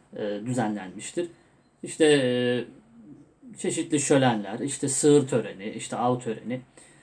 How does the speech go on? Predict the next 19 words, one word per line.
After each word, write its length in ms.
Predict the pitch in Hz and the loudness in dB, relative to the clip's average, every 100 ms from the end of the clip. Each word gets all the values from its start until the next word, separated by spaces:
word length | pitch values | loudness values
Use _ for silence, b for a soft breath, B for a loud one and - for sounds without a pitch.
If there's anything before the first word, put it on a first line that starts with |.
| b | b
işte 180 | - 147 | -6 0
yu 320 | 131 147 175 | 4 8 8
adı 200 | 135 127 | 8 4
verilen 320 | 123 117 127 127 | 2 2 0 2
cenaze 420 | 127 127 123 113 | 2 2 2 -2
törenleri 440 | 113 98 98 98 | -6 -8 -12 -14
düzenlenmiştir 760 | 104 - 98 98 - 131 269 240 | -14 -14 -14 -12 -10 -4 2 4
ve 180 | 202 | 4
bu 100 | 240 | 2
törenlerde, 680 | - 147 110 104 101 139 - - | 4 4 4 0 -4 -6 -6 -6
törenlerde 540 | 139 123 117 107 107 127 | 0 0 0 -4 -4 -2
sözlü 380 | - 175 175 | 4 4 6
olarak 300 | 208 120 110 - | 4 4 -2 -2
söylenen 400 | 143 120 107 123 | 0 0 -2 -8
şiirlere 680 | - 180 131 117 214 254 b b b _ - | 0 2 2 2 0 0 b b b _ 0
koşuk 280 | 226 277 277 | 2 2 2
adı 340 | 269 165 254 B B - | 0 4 4 B B 2
verilmiştir. 600 | 156 156 135 120 - - - B B B B B 262 | 8 8 8 4 0 -12 -20 B B B B B 4
Evet 340 | 226 - | 6 4